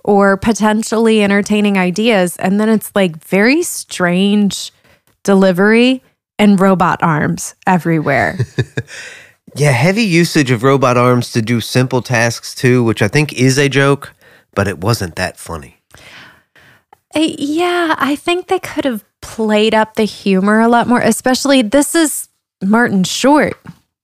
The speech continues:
Speaker 1: And really, I just felt bad for him the whole time. It was like how he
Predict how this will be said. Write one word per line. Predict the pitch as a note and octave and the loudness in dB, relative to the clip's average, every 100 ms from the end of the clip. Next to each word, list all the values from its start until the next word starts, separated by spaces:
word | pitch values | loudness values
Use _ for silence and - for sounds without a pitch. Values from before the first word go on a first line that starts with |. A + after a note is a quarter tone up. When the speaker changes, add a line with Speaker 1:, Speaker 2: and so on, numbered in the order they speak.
| _ _ _ _ _ _ _ _ _ _ - | _ _ _ _ _ _ _ _ _ _ -4
Speaker 1:
And | A3+ A3+ G#3+ G3 | 0 2 2 2
really, | A#3 D4 C4+ | 4 4 4
I | G#3+ | 4
just | G3+ A3+ | 2 0
felt | - A3 | 0 0
bad | G3+ G3 G#3+ | 2 0 0
for | A#3 | 2
him | G#3+ | 2
the | G3+ | 2
whole | F#3+ | 2
time. | F#3 F#3+ F3+ - - | 2 0 -2 -6 -10
It | - | 0
was | A#3+ B3+ | 0 2
like | C#4 | 0
how | G#3+ B3+ A#3+ A#3 A3+ | 0 2 4 4 2
he | - A#3 A3 | 0 0 0